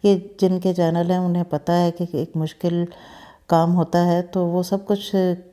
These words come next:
करती थी मैं और अल्हम्दुलिल्लाह हो जाता था। तो चार पाँच महीने मैं रेगुलर रही, लेकिन फिर उसके बाद कुछ हालात ऐसे हो गए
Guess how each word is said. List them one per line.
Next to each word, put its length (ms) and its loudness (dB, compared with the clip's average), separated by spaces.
करती 340 2
थी 160 0
मैं 240 0
और 280 -4
अल्हम्दुलिल्लाह 640 -2
हो 160 0
जाता 340 -2
था। 240 0
तो 80 0
चार 240 2
पाँच 280 -2
महीने 240 0
मैं 160 -2
रेगुलर 440 2
रही, 300 2
लेकिन 380 -4
फिर 140 -6
उसके 300 -4
बाद 400 -2
कुछ 220 -8
हालात 340 0
ऐसे 260 -2
हो 200 0
गए 280 0